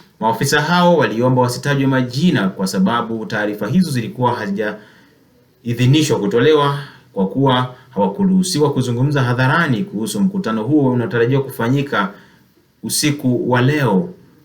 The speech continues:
walipozungumza na shirika la habari la Associated Press. Pia maofisa hao wa Ukraine walidokeza Associated Press kuwa Ukraine iko tayari kusaini makubaliano ya Marekani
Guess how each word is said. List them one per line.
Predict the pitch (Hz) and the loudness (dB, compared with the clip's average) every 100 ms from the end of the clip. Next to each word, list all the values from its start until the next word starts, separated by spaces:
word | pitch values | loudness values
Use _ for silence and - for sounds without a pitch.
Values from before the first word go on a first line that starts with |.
| _ | _
walipozungumza | 101 104 123 120 123 135 127 120 | -4 -2 -2 0 2 2 2 0
na | 117 | -2
shirika | - 127 131 123 | -2 -2 -2 -2
la | 110 | -2
habari | 110 127 135 104 | -2 0 0 0
la | |
Associated | 95 95 92 95 90 90 - | 0 -2 -6 -4 -2 -4 -2
Press. | 92 90 - - _ _ _ | 0 0 -6 -14 _ _ _
Pia | 170 190 175 | 2 4 4
maofisa | 151 131 131 123 127 | 2 0 -2 -2 0
hao | 147 147 | 2 2
wa | 135 | 2
Ukraine | 127 - 151 151 156 127 98 | 0 0 -2 0 0 2 2
walidokeza | 90 90 92 98 117 123 | 2 2 2 0 -2 -2
Associated | 117 120 131 143 135 | -2 -4 -4 -2 -2
Press | 135 139 139 | -2 -2 -4
kuwa | 127 175 170 147 127 | -4 0 0 0 -2
Ukraine | 113 - 131 120 | -4 0 0 0
iko | 113 98 | -2 -4
tayari | 110 123 143 127 | -2 0 0 -2
kusaini | 95 92 101 98 | -4 -4 0 2
makubaliano | 90 90 90 101 139 | 0 -2 0 2 2
ya | 135 | 2
Marekani | 123 120 120 156 143 98 | 2 0 0 0 0 -2